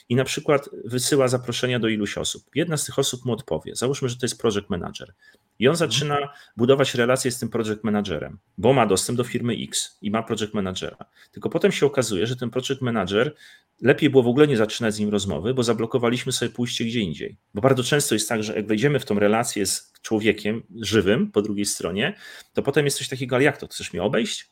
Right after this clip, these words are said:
Speaker 1: Ja ci mówiłem, no nie idź do mojego szefa, bo ja s-, zaufaj mi”, nie? I to, oczywiście czasami to może mieć sens, a czasami może to być naprawdę showstopperem. Ja miałem wiele, wiele takich przykładów w swoim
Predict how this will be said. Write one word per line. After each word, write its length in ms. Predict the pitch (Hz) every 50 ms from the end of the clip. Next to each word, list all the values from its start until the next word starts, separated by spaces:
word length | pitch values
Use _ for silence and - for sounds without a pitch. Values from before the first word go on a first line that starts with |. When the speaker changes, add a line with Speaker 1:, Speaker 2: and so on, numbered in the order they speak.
| _ _ _ -
Speaker 1:
Ja 100 | 110 113
ci 140 | 113 - 139
mówiłem, 320 | 160 190 233 190 123 110
no 60 | 107
nie 120 | 131 196 202
idź 100 | 120 101
do 80 | 107
mojego 220 | 104 101 95 95 95
szefa, 360 | - - 101 92 - 117 113
bo 340 | 107 110 110 113 117 104 71 -
ja 140 | - 123 151
s-, 300 | 156 - - - _ _ _ _ _ _ - -
zaufaj 460 | - 135 185 294 277 - - 92 90 90
mi”, 120 | 87 90
nie? 180 | 104 - - - - - - - - _ _ - - -
I 60 | 117
to, 80 | 107 -
oczywiście 360 | - - - 208 - - 123
czasami 480 | - - 113 - 139 139 139 - 143 135
to 100 | - 120
może 200 | 120 117 120 107
mieć 180 | 101 101 -
sens, 280 | - - 104 117 120 -
a 60 | 123
czasami 340 | - 120 - - 127 123 123
może 160 | 123 120 123
to 100 | - 120
być 180 | 110 117 - -
naprawdę 320 | 107 - 120 120 110 113
showstopperem. 680 | - - 117 104 - - 110 - - 92 87 87 90
Ja 60 | 101
miałem 200 | 107 113 117 117
wiele, 340 | 104 110 131 147 139 135 120
wiele 240 | 104 110 117 113 104
takich 260 | 107 104 - - -
przykładów 480 | - - - 92 - 110 104 98 98 -
w 20 |
swoim 360 | - - - 98 92 90 92